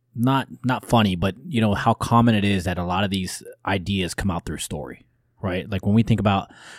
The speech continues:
validation, when we think about fear, and how during our stories or even just us kinda hanging around and talking, we don't actually see those points come out as much as it is until somebody actually points some of those things out to you, right?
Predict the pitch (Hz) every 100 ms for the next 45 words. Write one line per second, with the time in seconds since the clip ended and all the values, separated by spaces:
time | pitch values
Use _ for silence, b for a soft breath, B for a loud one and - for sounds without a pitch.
0 | B - 117 104 101 101 95 104 95 92
1 | 98 104 95 92 - 101 95 92 - -
2 | - 202 98 - B B B 107 131 143
3 | 120 - - 107 110 120 101 90 95 -
4 | 120 123 107 - 110 - - 117 101 87
5 | 101 95 98 95 - 87 90 113 110 104
6 | - 104 110 120 113 _ _ 101 107 -
7 | 92 - - 92 98 92 92 - - 95
8 | - 95 92 92 87 90 - 87 87 87
9 | 85 82 87 90 82 80 - 78 - 82
10 | 71 - - 87 78 76 80 71 - -
11 | - - - - -